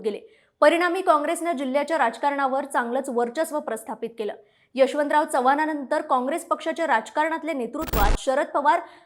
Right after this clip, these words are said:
आणि शंकरराव चव्हाण असे दोन गट तयार झाले. शंकरराव चव्हाण गट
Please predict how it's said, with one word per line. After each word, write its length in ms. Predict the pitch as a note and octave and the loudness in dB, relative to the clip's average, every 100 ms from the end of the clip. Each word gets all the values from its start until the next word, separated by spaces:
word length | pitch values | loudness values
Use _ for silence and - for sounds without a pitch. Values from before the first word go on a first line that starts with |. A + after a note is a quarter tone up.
| - | 0
आणि 200 | D#4 D#4+ | 0 2
शंकरराव 480 | E4 C#4+ E4+ F4 F4 F4 | -2 0 4 4 4 2
चव्हाण 380 | B3+ C4+ C4+ | 0 2 2
असे 220 | G#3 A3+ - | 0 -6 -4
दोन 320 | G#3 C4+ D4+ | -2 -2 0
गट 180 | C4+ C#4 | 0 0
तयार 220 | C#4 C4+ C#4 | 2 2 2
झाले. 220 | C4+ A3 - _ _ _ _ _ | -4 -8 -10 _ _ _ _ _
शंकरराव 500 | - D#4 D#4 F#4 F4+ | 2 2 6 6 6
चव्हाण 360 | F4+ D4+ D#4 E4 | 4 2 2 2
गट 320 | A3+ C4 | 4 4